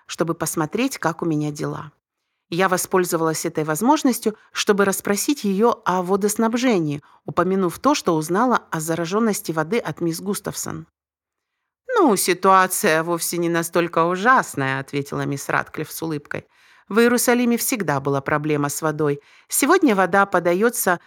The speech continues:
в некоторые районы города, но почти во всех домах, построенных во время турецкого владычества, имеются подземные цистерны, в которые собирают дождевую воду с крыши. Так дело обстоит и у нас.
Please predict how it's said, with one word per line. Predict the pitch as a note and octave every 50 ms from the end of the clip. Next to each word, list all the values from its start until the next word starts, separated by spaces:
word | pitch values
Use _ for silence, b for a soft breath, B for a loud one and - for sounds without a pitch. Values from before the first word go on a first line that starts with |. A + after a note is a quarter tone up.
| b b _
в | F#3+
некоторые | G3+ G#3+ G#3 G#3+ G#3 G3+ F#3+ F#3+ F#3 F#3
районы | F#3+ F#3+ F#3+ F#3+ F#3+ F#3 G3 G#3
города, | G3+ F#3+ F#3 E3 D3 C#3 C#3 C#3+ D3 E3+
но | G#3 C4 C#4
почти | - E4+ E4+ - - - D#4+ D4
во | D4 C#4+
всех | - - - D4 A#3 G#3
домах, | A#3 A#3+ B3+ D#4+ G4+ G#4+ - - B B B B B
построенных | - G3+ - - A3 G#3+ A3 G#3+ G3+ G3+ G3 -
во | F#3+ G3+
время | G3 G#3 G#3+ G3+ G3 F#3+
турецкого | F#3+ - G3+ G3+ F#3 F3+ - - - F#3 F#3
владычества, | F3 F#3+ G3 G#3 G3 F#3+ F#3+ - - F3+ - - - D#3+ E3 b b b b b
имеются | - A3+ B3+ D4+ D#4+ D#4 - - C4
подземные | C4 - B3 G#3+ G#3+ C4+ C#4 C4 B3+ B3+ B3+
цистерны, | B3 - - C#4 - - - - G3+ F3+ D#3 D#3+ D3+ D3 b b b b b
в | b
которые | - B3 B3 F4 F4 E4
собирают | - - - F#3+ F3 G3 G3 G#3+ A#3+ A#3+ G#3 F3
дождевую | E3+ F#3 F3 E3+ F3 F3+ F3 F#3+ G3 F#3
воду | E3+ F#3 A#3 B3 G#3 G3
с | - -
крыши. | - - F#3 E3+ D#3 - - - - - - _ _ _ _ _ -
Так | - D#4+ F4 E4+ A#3+
дело | F3+ G3 A#3 C#4+ D4+ C#4+
обстоит | - - - - F3 E3+ F#3 F#3+ -
и | C#4
у | B3+
нас. | G#3 E3 D#3 D#3+ D#3+ - -